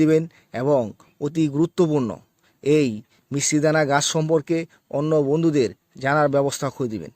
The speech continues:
কেননা এই সামান্য গাছের মাধ্যমে যদি আপনার সমস্যার সমাধান হয়, তাহলে কেন আপনি অর্থ খরচ করবেন?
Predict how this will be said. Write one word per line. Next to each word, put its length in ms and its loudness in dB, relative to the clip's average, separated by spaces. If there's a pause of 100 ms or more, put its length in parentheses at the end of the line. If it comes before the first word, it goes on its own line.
(280)
কেননা 340 0 (380)
এই 160 0 (100)
সামান্য 340 0 (460)
গাছের 380 -2
মাধ্যমে 340 0
যদি 200 0
আপনার 180 -2 (100)
সমস্যার 420 -6
সমাধান 400 0
হয়, 160 -6 (320)
তাহলে 300 0 (120)
কেন 160 0 (420)
আপনি 160 -4 (120)
অর্থ 140 -4 (120)
খরচ 200 -4 (100)
করবেন? 240 -6